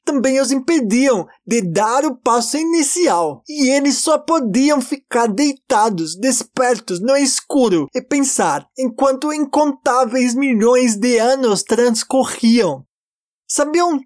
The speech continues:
tudo o que se passava no universo, mas se comunicavam por transmissão de pensamentos.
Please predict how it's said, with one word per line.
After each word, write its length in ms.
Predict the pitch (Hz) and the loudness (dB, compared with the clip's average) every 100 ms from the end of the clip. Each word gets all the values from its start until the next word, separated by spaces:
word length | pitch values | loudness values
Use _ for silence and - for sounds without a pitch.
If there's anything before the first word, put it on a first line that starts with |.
| _ | _
tudo 280 | 339 247 196 | 0 2 -2
o 20 | |
que 120 | 240 | -2
se 140 | 220 | -4
passava 560 | - 262 - 254 226 240 | -2 -4 0 0 2 0
no 240 | 240 240 | 2 2
universo, 880 | 254 277 302 226 175 175 151 - 139 - _ | 0 -2 -4 0 2 2 0 -4 -8 -12 _
mas 140 | 311 | -2
se 140 | - 320 | 0 -2
comunicavam 720 | 311 330 294 - 262 277 269 | 0 -2 -2 0 0 2 0
por 180 | 240 285 | 0 -2
transmissão 680 | 285 302 294 320 - 277 302 | -2 -2 0 0 2 0 0
de 260 | 240 190 302 | 0 -2 -2
pensamentos. 1400 | - 302 294 285 - 294 226 233 262 226 185 143 - | -2 -2 0 0 -2 0 0 0 0 0 -2 -2 -6